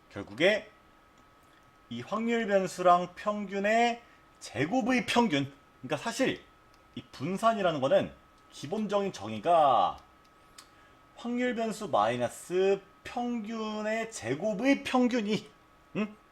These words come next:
이 분산이 되는 거예요. 근데 너를 갖다가 좀 이쁘게 식으로 만들어 보니까 재평평제로 계산할 수 있더라. 이렇게 되는 거고,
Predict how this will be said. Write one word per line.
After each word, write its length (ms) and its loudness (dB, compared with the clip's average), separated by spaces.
이 100 -6
분산이 600 -2
되는 240 -4
거예요. 500 4
근데 220 -4
너를 240 4
갖다가 340 2
좀 140 -2
이쁘게 420 -4
식으로 280 -4
만들어 380 4
보니까 360 0
재평평제로 840 2
계산할 360 4
수 80 -6
있더라. 560 2
이렇게 240 -4
되는 200 -8
거고, 360 0